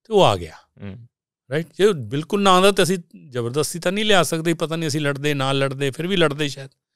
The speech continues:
Speaker 1: ਜੇ ਉਹ ਨਹੀਂ,
Speaker 2: ਜੇ
Speaker 1: ਉਹ
Speaker 2: ਨਾ
Speaker 1: ਉਸ
Speaker 2: ਆਉਂਦਾ
Speaker 1: ਤਰ੍ਹਾਂ ਦਾ
Speaker 2: ਮੱਖਣ, ਤੁਸੀਂ ਐਨ ਐਸ ਯੂ ਚਲੇ ਜਾਂਦੇ?
Speaker 1: ਨਹੀਂ, ਨਹੀਂ, ਐਸੀ ਗੱਲ ਨਹੀਂ ਸੀ। ਐ ਨਹੀਂ, ਇਹ ਕੋਈ ਉਹ ਨਹੀਂ ਸੀ। No, no, no, ਮੈਂ ਬੜਾ ਕਲੀਅਰ ਸੀ।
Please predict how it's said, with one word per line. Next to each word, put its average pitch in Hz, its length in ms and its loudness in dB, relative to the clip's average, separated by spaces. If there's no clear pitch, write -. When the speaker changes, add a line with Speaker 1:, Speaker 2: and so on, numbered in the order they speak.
Speaker 1:
ਜੇ 120 80 -10
ਉਹ 175 240 -2
ਨਹੀਂ, 202 300 -2
Speaker 2:
ਜੇ 139 100 0
Speaker 1:
ਉਹ 147 40 4
Speaker 2:
ਨਾ 139 100 4
Speaker 1:
ਉਸ 143 100 6
Speaker 2:
ਆਉਂਦਾ 156 140 4
Speaker 1:
ਤਰ੍ਹਾਂ 202 140 4
ਦਾ 190 60 -2
Speaker 2:
ਮੱਖਣ, 160 140 0
ਤੁਸੀਂ 156 220 -2
ਐਨ 151 140 -4
ਐਸ 151 180 -4
ਯੂ 165 180 -4
ਚਲੇ 160 300 -2
ਜਾਂਦੇ? 165 260 -6
Speaker 1:
ਨਹੀਂ, 233 180 2
ਨਹੀਂ, 92 140 -8
ਐਸੀ 107 360 -4
ਗੱਲ 82 180 -18
ਨਹੀਂ - 100 -20
ਸੀ। - 140 -20
ਐ 165 200 2
ਨਹੀਂ, 117 140 -6
ਇਹ 190 140 4
ਕੋਈ 123 200 0
ਉਹ 104 160 -2
ਨਹੀਂ 80 120 -18
ਸੀ। - 160 -20
No, 156 120 2
no, 92 80 -6
no, 80 100 -14
ਮੈਂ 160 260 2
ਬੜਾ 117 280 4
ਕਲੀਅਰ 90 320 -12
ਸੀ। - 240 -14